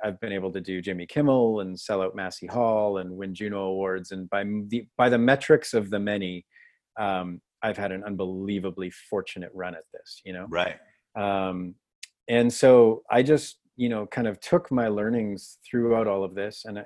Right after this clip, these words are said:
Speaker 1: eventually found the right person, which is my co-founder, Laura.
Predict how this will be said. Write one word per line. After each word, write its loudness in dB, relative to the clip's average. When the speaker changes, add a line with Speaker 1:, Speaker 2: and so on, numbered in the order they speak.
Speaker 1:
eventually -2
found 0
the -2
right 0
person, -4
which -14
is -18
my -8
co-founder, -6
Laura. -2